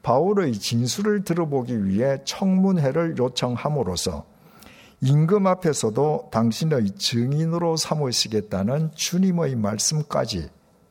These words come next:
바울의 삶 속에서 온전히 성취되게 되었습니다. 이처럼 하나님께서는 바울이 당신의 휘페레테스와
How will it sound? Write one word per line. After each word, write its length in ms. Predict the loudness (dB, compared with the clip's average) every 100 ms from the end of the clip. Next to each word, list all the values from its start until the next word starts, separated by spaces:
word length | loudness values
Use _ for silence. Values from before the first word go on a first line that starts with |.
| _ _ _ _
바울의 540 | -6 -2 -2 -2 -4
삶 360 | -4 -4 -4 -4
속에서 760 | -4 -4 -4 -4 -4 -4 -6 -10 -20 _ -6
온전히 680 | -2 0 2 0 0 -2 -6 _ _ _
성취되게 1080 | -10 -4 -2 -2 -2 -4 -2 -2 -2 -4 -8 -10
되었습니다. 720 | -6 -6 -4 -8 -8 -14 -18 -20 _ _ -20 _ _ _ _ _ _ -10
이처럼 560 | -2 0 2 0 -2 -6 -14 -20 -20 -20 -10
하나님께서는 1120 | -4 0 2 2 0 0 0 0 0 0 -4 -12 _ _ -20 -20 _ -20 -20 _
바울이 640 | -2 0 2 0 -2 -4 -10 _
당신의 600 | -2 0 0 0 0 0
휘페레테스와 1160 | -4 -8 -4 0 -2 0 -2 0 0 2 0